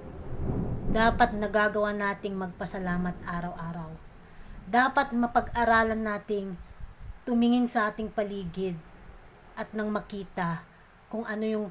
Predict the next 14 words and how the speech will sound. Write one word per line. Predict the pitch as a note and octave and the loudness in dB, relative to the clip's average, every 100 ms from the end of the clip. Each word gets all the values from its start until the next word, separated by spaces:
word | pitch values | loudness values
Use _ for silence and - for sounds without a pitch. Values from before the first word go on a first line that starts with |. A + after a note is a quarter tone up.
| - | -4
kagandahan | G#3 G3+ G3+ F#3+ F#3 G3 | -2 -2 -2 -2 -2 -2
ng | F#3+ F#3 | -2 -2
buhay. | E3+ E3+ - E3+ E3+ D#3+ - - - - - | -2 -6 -6 -6 -6 -8 -14 -20 -20 -20 -2
Huwag | A#3 | -2
po | A#3 C4 | 0 -2
tayong | C4+ C4 C4+ | 0 0 0
magpo-focus | B3 C4+ B3+ B3 A#3+ - B3+ G#3+ - - - - - | -4 -6 4 6 6 0 -4 -4 -10 -12 -20 -20 -20
sa | - A#3 | -4 -2
puro | A#3 A3 A3 G#3 - - G#3 | 0 0 2 0 -4 -14 -6
negatibo. | G3+ F#3+ F#3 F#3+ F#3 F3+ F3 - - - - - F3+ | -2 -2 -2 -6 -4 -4 -6 -8 -20 -20 -20 -14 -4
Dahil | G#3+ A#3+ B3 | 0 0 2
habang | A3 C4 C#4 C#4 C4+ | 6 6 8 4 2
may | C4 | -2
buhay, | A#3 B3+ A#3+ B3 A#3+ G#3+ | -2 -4 2 6 6 4